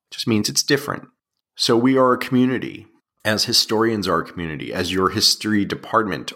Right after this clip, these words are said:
or your physics department is a community, as your institution is a community. But students aren't part of that culture. And so when we say to students,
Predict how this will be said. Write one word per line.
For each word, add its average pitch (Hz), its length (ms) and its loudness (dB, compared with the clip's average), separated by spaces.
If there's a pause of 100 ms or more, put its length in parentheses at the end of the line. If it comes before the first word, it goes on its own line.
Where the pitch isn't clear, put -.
or 87 120 0
your 78 80 0
physics 90 340 -4
department 107 500 -4
is 82 140 -4
a 87 60 -4
community, 101 580 -2 (480)
as 110 260 2
your 104 160 2
institution - 880 -4
is 85 140 0
a 85 60 0
community. 117 640 0 (540)
But - 160 -10
students 113 760 0 (120)
aren't 101 320 0
part 92 220 0
of 85 100 -8
that 73 220 -2
culture. - 480 -6 (160)
And 104 160 -2
so 127 240 4
when 113 320 0
we 143 120 2
say 117 280 0
to - 100 -6
students, - 800 -4